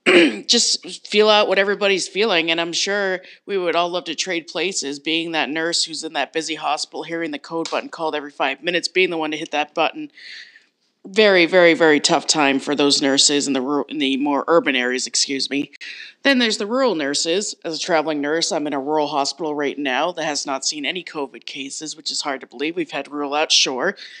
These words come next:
They've been negative. And we're all walking on eggshells waiting for it to come. But there's also the other aspect of all these jobs being furloughed, and will it come to my turn as a traveler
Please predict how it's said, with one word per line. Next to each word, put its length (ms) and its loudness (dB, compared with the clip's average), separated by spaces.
They've 180 2
been 160 -2
negative. 480 -2
And 140 2
we're 120 6
all 140 8
walking 360 0
on 100 -2
eggshells 480 0
waiting 260 0
for 200 -6
it 80 -6
to 80 -8
come. 480 -4
But 220 0
there's 220 -2
also 280 -2
the 180 -4
other 220 0
aspect 560 -2
of 260 -6
all 160 0
these 240 -2
jobs 360 2
being 200 -4
furloughed, 600 0
and 180 0
will 160 2
it 100 -2
come 220 -6
to 140 -6
my 240 2
turn 400 -4
as 180 -4
a 40 -6
traveler 600 -4